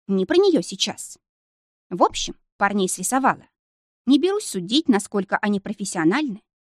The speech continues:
но в данном случае действовали похоже на расслабоне. Возможно, не рассчитывали столкнуться с серьезным сопротивлением. Гролта особо не афиширует возможности своей организации. Сам он точно из бывших вояк,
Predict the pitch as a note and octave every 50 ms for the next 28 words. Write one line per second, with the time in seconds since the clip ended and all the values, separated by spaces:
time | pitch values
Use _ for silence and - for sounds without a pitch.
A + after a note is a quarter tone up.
0 | _ - F#3+ - - - - A3+ A4 A4+ F4 C4+ - - G3+ G3 F#3 F#3 - -
1 | G#3 F3+ A#3 A3 F3+ - - - F#3+ F3+ F3+ - E3 E3+ - - G#3 G3+ - F#3+
2 | F#3+ F3+ F#3+ - - G3 A#3+ B3 B3 A3+ D#3 C#3+ C#3+ - _ _ _ _ _ _
3 | _ _ _ _ _ _ - E4 F4+ F4+ - G#4 G#4+ G#4 - A3+ G3+ G3 F#3+ E3+
4 | D#3+ - - - - - - E4+ A3 G3+ G3+ - - G3 - - - G3+ C4+ F4
5 | - - G#3+ - - A#3 A3 G3 G#3 G3+ F#3+ G3+ F#3+ - F#3+ - F#3+ F#3+ - C#4+
6 | D4 C#4+ G3 D3+ D3+ C#3+ - - _ _ _ _ _ _ _ _ _ _ - G3
7 | E3 F#3+ G#3 D#4 A4+ - - A#3 - G3+ G3 - - F#3+ F3 F3+ F3+ F#3 A3 B3
8 | - F#4+ - - - D#4 A3+ F3+ F3+ - E3 F3 D3+ D3 F3 A#3 E4 - - C4
9 | - - G#3 - - G3+ G3 F#3+ G#3 - G3 F#3 F3+ G3 B3 C#4+ C#4+ C4 - -
10 | - - - - - _ _ _ _ _ _ _ _ _ _ _ _ - - -
11 | - G#3+ G#3 F#3 E3 D#3 - F#3+ A3 - - - D#4+ B3 A3+ G#3+ F#3 F3+ G3 G3
12 | G3 - - - - G3 A#3+ C4+ B3+ - -